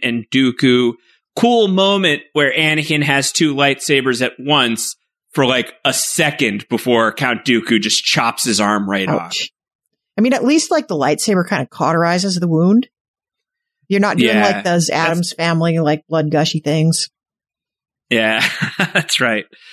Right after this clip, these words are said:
Speaker 1: But there is the moment later, he, like, passes out instantly. Makes sense. When he wakes up, he looks at his arm. He's like,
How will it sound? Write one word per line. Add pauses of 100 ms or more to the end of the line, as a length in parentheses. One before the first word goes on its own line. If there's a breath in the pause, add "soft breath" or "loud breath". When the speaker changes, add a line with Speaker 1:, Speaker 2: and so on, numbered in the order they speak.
(260 loud breath)
Speaker 1:
But
there
is
the
moment
later,
he,
like,
passes
out
instantly.
Makes
sense.
When
he
wakes
up,
he
looks
at
his
arm.
He's
like,